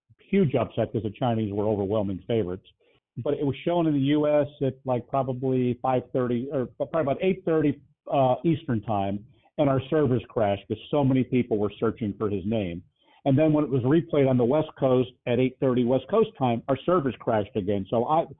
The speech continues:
what I remember from that day is just panicking, calling the server company, trying to get a little more server space because we were losing out on traffic 'cause everybody was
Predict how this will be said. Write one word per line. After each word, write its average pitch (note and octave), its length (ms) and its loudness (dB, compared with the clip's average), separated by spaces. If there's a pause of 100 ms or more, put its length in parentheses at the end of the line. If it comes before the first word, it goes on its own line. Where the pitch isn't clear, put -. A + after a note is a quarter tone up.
(140)
what C#3+ 100 2
I - 20 4
remember D#3 280 2
from A#2 140 0
that D3+ 240 2
day C3 160 4
is A#2+ 220 0
just A#2 160 -2 (200)
panicking, C#3+ 580 2 (280)
calling C#3 380 4
the A#2+ 180 2
server D#3 260 2
company, A#2 380 -2
trying B2+ 220 0
to B2 60 0
get A#2 280 0
a A#2 160 -8
little C#3 160 2
more A#2+ 300 0
server F#3 260 2
space A2 380 -4
because B2+ 320 -2
we B2 180 -2
were A#2 140 2
losing B2+ 400 0
out A#2+ 240 0 (400)
on C3 160 2
traffic D3 480 0
'cause A#2 140 0 (120)
everybody C#3+ 500 2
was A#2+ 140 0